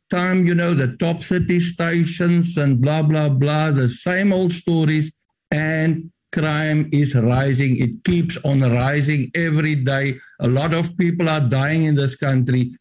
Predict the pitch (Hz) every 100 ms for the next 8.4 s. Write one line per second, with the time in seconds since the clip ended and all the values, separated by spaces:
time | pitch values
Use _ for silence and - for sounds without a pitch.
0 | - 127 131 127 190 214 214 - 170 143
1 | 135 135 127 - _ _ _ - 123 156
2 | 185 175 170 170 160 165 139 104 135 139
3 | 113 110 107 175 214 196 170 175 131 143
4 | 135 165 226 240 240 240 175 175 180 180
5 | 175 180 165 165 160 _ _ - 175 175
6 | 151 127 156 180 175 - _ _ - -
7 | 170 170 170 - 175 170 170 - 143 120
8 | - 117 78 -